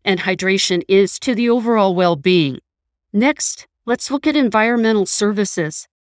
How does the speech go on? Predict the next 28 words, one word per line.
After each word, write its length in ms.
How 240
important 600
is 280
maintenance 800
to 200
the 200
upkeep, 600
just 340
with 160
the 100
facility, 800
the 300
airflow, 840
just 400
the 80
room 460
layout, 720
and 280
housekeeping 960
and 280
laundry, 600
being 360
able 320
to 160
keep 440
the 120
rooms 420
clean, 640